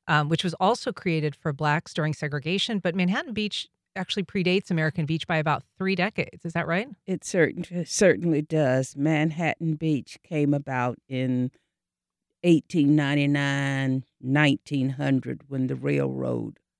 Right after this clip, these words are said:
Speaker 2: uh, when Henry Flagler built the railroad that extended from Pablo Beach to Mayport. And that's when Manhattan, Manhattan Beach was developed.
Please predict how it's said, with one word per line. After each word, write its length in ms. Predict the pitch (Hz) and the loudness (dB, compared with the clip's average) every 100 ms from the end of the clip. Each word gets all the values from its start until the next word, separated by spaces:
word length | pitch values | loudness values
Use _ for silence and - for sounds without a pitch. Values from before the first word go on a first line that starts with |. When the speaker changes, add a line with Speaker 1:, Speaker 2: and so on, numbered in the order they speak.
| _ - | _ -10
Speaker 2:
uh, 200 | 120 123 | -8 -6
when 240 | 131 135 | -4 -4
Henry 360 | 135 165 139 131 | 0 2 4 2
Flagler 460 | - 135 131 127 | -2 -4 -4 -6
built 360 | 123 131 - - | -12 -8 -8 -8
the 60 | |
railroad 640 | 71 73 67 - 127 - - _ _ _ | -8 -4 -4 -4 -6 -6 -10 _ _ _
that 100 | 147 | -8
extended 640 | 139 - - 165 139 127 - | -8 -10 -4 2 2 2 -4
from 220 | 139 127 | -8 -6
Pablo 420 | 160 139 131 123 | -4 -4 -4 -6
Beach 560 | 117 131 127 - - - | -6 -4 -6 -6 -14 -16
to 360 | - 156 131 131 - - | -4 0 0 -2 -6 0
Mayport. 540 | 202 262 - 110 - _ _ _ _ | 2 2 -2 -10 -10 _ _ _ _
And 440 | 131 127 120 117 113 | -14 -8 -8 -8 -8
that's 300 | 131 - - | -8 -8 -12
when 420 | 123 131 120 113 110 | -10 -8 -8 -12 -16
Manhattan, 680 | - 120 87 120 127 120 127 - _ - - | -18 -14 -14 -16 -12 -8 -6 -8 _ -18 -2
Manhattan 680 | 156 147 143 135 - 127 | 2 4 2 0 -2 -8
Beach 480 | 127 123 127 - _ _ | -10 -10 -10 -12 _ _
was 460 | 135 135 127 120 - _ _ - | -8 -6 -6 -10 -20 _ _ -8
developed. 580 | 185 285 269 - _ | 0 0 0 -4 _